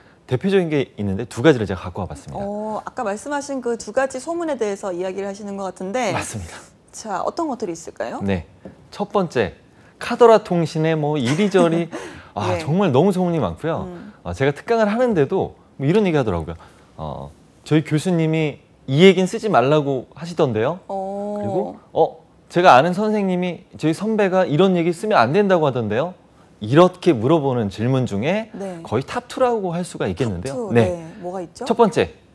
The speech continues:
Speaker 1: 군대 얘기입니다.
Speaker 2: 아,
Speaker 1: 네.
Speaker 2: 남자분들이시네요.
Speaker 1: 맞습니다.
Speaker 2: 그러니까. 예.
Speaker 1: 네. 군대 얘기가 있고요. 그래서 인터넷도 검색을 해보시면 군대 얘기 써야 된다,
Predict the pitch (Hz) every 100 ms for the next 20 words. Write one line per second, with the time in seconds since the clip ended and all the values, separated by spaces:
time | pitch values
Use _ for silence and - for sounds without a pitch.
0 | _ _ - 160 208 214 143 98 80 -
1 | - _ - 190 92 - - 165 214 254
2 | 320 302 208 185 170 160 170 165 208 196
3 | - 170 165 190 175 95 - - - -
4 | 127 151 127 90 110 107 87 - 127 110
5 | 71 - - 123 147 143 - - 156 185
6 | 226 208 180 156 - - 165 - 123 143
7 | 175 156 117 123 147 135 - - - -
8 | 143 165 165 117 104 117 98 - _ -
9 | 220 226 156 110 95